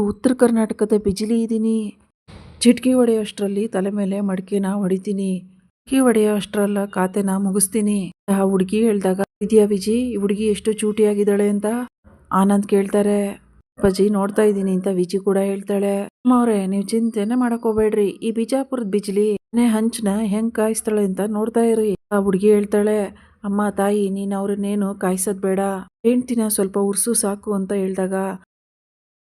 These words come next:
"ಯಾ, ಅದು ನನ್ ಬರೀ ಎಡಗೈ ಕೆಲ್ಸ ಬಿಡ್ರಿ" ಅಂತ ಆ ಹುಡ್ಗಿ ಹೇಳ್ತಾಳೆ.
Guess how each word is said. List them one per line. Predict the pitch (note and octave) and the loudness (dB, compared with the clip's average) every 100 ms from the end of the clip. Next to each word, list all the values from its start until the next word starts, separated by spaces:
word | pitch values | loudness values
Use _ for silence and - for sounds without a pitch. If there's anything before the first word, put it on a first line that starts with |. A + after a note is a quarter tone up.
| _ F#3 | _ 0
"ಯಾ, | F#3 F3 - | 2 0 -4
ಅದು | G3 A#3+ C4 | 0 2 2
ನನ್ | B3 A3 | 2 2
ಬರೀ | G#3 A3 A#3 | 2 2 2
ಎಡಗೈ | G3 G3+ A3+ B3 | 2 2 2 2
ಕೆಲ್ಸ | A#3 A3 G#3 | -2 -2 -2
ಬಿಡ್ರಿ" | F#3+ G#3 G3+ G#3 A3+ | 0 0 2 0 -2
ಅಂತ | - G3 G3+ G#3 - _ _ - | -4 -6 -6 -6 -8 _ _ -4
ಆ | G3 | 2
ಹುಡ್ಗಿ | G#3 G3 G#3+ | 2 2 4
ಹೇಳ್ತಾಳೆ. | A3 G#3+ A3 G#3+ G#3+ | 4 2 -2 0 0